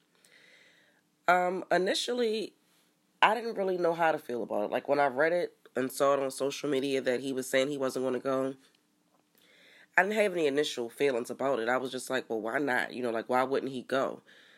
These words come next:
Then the more I thought about it, I said, "Well, isn't this the most heel thing to do?"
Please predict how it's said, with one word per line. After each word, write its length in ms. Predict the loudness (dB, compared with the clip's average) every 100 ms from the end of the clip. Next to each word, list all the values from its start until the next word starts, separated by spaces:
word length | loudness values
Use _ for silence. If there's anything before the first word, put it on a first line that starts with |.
| _ _ _ _ -4
Then 140 | 2
the 80 | 2
more 180 | 4 0
I 40 |
thought 200 | 4 4
about 220 | 6 4 4
it, 60 |
I 80 | 2
said, 240 | 0 0
"Well, 160 | 2 0
isn't 200 | -2 -2
this 180 | -4 -4
the 100 | 0
most 300 | 0 0 -4
heel 280 | 0 2 2
thing 260 | 2 0
to 120 | -2 -4
do?" 380 | 0 0 -2